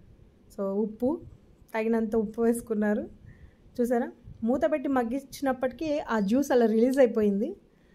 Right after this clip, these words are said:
ఇది స్పెషల్ కూర పొడి అండి, Pickles and Poddies నుంచి మాదే. So, స్పెషల్ కూర పొడి ఇది. అది కూడా వేశారు. గుమగుమలు ఆడిపోతుంది.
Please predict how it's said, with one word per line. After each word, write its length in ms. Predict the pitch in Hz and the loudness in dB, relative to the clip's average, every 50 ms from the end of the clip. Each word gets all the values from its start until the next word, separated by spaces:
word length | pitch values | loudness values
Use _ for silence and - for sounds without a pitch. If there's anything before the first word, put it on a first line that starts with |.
| _ _ _ _ - _ _ - - - - - | _ _ _ _ -20 _ _ -20 -20 -20 -12 -6
ఇది 220 | 269 240 285 277 285 | -4 0 0 0 0
స్పెషల్ 460 | 285 - - 262 240 247 320 311 320 | -2 0 2 2 2 2 2 0 0
కూర 260 | 320 - 262 247 254 | -2 0 4 4 6
పొడి 240 | 254 247 247 226 208 | 6 6 4 2 2
అండి, 300 | 202 190 202 233 320 392 - - - - | 2 0 0 -2 -4 -6 -8 -10 -4 -2
Pickles 300 | 233 226 240 247 240 240 | 0 2 4 4 4 4
and 120 | 262 247 233 | 2 2 2
Poddies 300 | 226 226 233 233 233 240 | 4 4 4 4 2 2
నుంచి 220 | 226 220 208 220 269 | 0 0 0 0 0
మాదే. 480 | 254 214 202 208 226 214 226 302 415 - - - _ _ _ _ _ _ _ - - | 0 2 2 2 2 2 0 0 -2 -6 -14 -20 _ _ _ _ _ _ _ -12 -8
So, 80 | 208 214 | -6 -6
స్పెషల్ 460 | 208 214 - - 202 208 - 277 277 | -6 -6 -4 -4 -2 0 2 0 0
కూర 240 | 269 262 254 247 254 | 2 4 4 4 4
పొడి 240 | 247 247 220 214 220 | 2 0 0 0 0
ఇది. 240 | 208 226 320 415 - - - - - _ _ _ - _ - | -2 -2 -6 -6 -8 -12 -20 -20 -20 _ _ _ -20 _ -8
అది 180 | 196 190 202 | -4 -2 -2
కూడా 200 | 240 233 294 294 | 0 2 4 4
వేశారు. 420 | 277 240 233 233 233 226 208 208 247 | 6 6 4 4 2 0 0 0 0
గుమగుమలు 640 | 240 220 - 214 220 247 269 254 277 269 285 294 302 | -2 -2 0 2 4 4 4 4 4 2 4 4 4
ఆడిపోతుంది. 760 | 277 254 240 240 247 233 214 226 226 220 214 226 285 359 | 4 4 4 2 2 0 2 0 0 0 0 -2 -4 -6